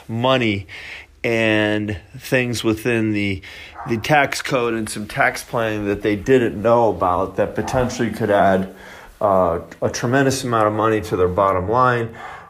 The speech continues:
and give them cash to, uh, uh, what we're trying to do is get business owners to diversify a little bit. Most business owners put all of their money in their business. So they, they kinda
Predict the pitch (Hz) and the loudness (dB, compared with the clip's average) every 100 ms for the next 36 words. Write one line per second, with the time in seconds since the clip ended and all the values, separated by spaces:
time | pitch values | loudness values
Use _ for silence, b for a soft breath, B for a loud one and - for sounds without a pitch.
0 | - 92 101 95 117 107 107 107 101 90 | -6 -6 -6 0 2 2 2 0 0 -2
1 | - 131 117 110 110 - - 123 110 101 | 2 4 4 2 -2 -6 -4 0 0 2
2 | 98 92 90 90 90 B B B B - | 2 2 0 -2 -6 B B B B -6
3 | 104 101 95 87 90 101 95 127 143 - | -2 0 0 0 0 0 4 4 4 2
4 | 123 113 101 107 104 92 104 - 113 113 | 2 2 0 0 0 0 0 0 0 0
5 | - 110 101 95 110 101 104 139 147 147 | -2 -2 -2 -4 -4 -4 2 4 4 -2
6 | 123 123 107 104 104 107 101 110 110 113 | 0 2 2 2 0 -2 0 0 0 2
7 | 123 127 120 123 117 123 - 110 107 107 | 2 0 2 2 2 -2 0 0 2 0
8 | 104 B B B B - 123 110 123 135 | -2 B B B B -2 2 6 6 6
9 | 117 131 120 120 117 117 107 107 98 104 | 4 0 0 -2 -2 -4 -4 -6 -2 -2
10 | 101 - 78 - - 107 95 95 92 - | -2 -4 -10 -12 -10 -6 -4 -4 -2 -2
11 | B B B B - 113 - - 120 110 | B B B B -4 -4 0 0 2 -2
12 | 98 | -6